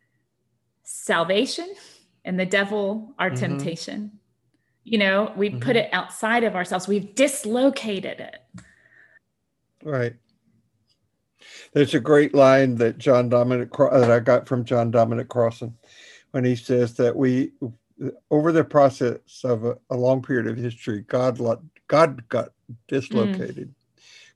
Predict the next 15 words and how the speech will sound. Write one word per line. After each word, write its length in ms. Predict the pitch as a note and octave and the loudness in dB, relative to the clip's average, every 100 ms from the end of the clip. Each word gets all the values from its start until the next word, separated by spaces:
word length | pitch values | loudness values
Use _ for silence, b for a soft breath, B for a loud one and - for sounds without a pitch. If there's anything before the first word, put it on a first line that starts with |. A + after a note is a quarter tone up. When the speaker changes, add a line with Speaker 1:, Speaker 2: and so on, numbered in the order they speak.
| - | -2
Speaker 2:
God 240 | B2+ A#2+ | 0 2
got 240 | B2 A#2+ - | 2 0 -2
put 160 | C3 | -4
into 300 | B2 B2 C3+ | -2 -4 -6
the 100 | A#2+ | -6
sky 420 | B2 - A#2+ G#2+ G#2+ | -8 -6 -4 -2 -2
away 320 | G#2 A2+ A#2 | -4 -4 -6
from 200 | A#2 A#2 | -6 -8
the 140 | A#2 - | -8 -8
earth 320 | G#2+ G#2 A#2+ _ _ b b b b b b | -8 -8 -12 _ _ b b b b b b
and 160 | B2 | -4
came 280 | A#2+ D#3+ D#3+ | 0 2 2
to 100 | D#3 | 0
be 160 | C#3 C3+ | 2 2
believed 920 | A#2+ A2+ D3+ E3 C#3+ A#2 A#2+ A#2+ A#2+ | 0 -2 -2 2 2 2 0 -4 -10